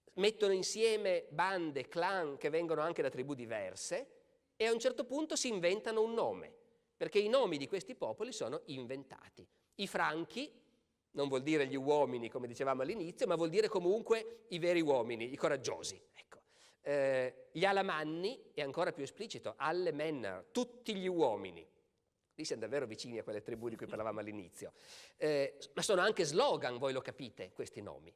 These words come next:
Sono lo slogan dei capi che si stanno muovendo e che cercano gente e che alla gente che viene con loro offrono,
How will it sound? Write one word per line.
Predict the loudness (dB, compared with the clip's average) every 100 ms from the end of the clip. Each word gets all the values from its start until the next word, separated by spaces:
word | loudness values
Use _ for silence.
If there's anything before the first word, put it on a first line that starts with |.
| _ _ _ _
Sono | 0 4 4
lo | 4
slogan | 4 4 4 2 0
dei | -2
capi | -2 -2 -2 -4
che | -8
si | -6
stanno | -2 0 4
muovendo | 4 4 2 2 0
e |
che | 0
cercano | 0 -2 -2 -6 -6
gente | -6 -6 -6 -4 -4 -6 -20 _
e | -6
che | 2
alla | 4 4
gente | 4 4 4 -4
che | -4 -2
viene | -2 -2
con | -2 -4
loro | 0 0 0 -2 -4 -8 -2
offrono, | 2 2 0 0 2 0 -4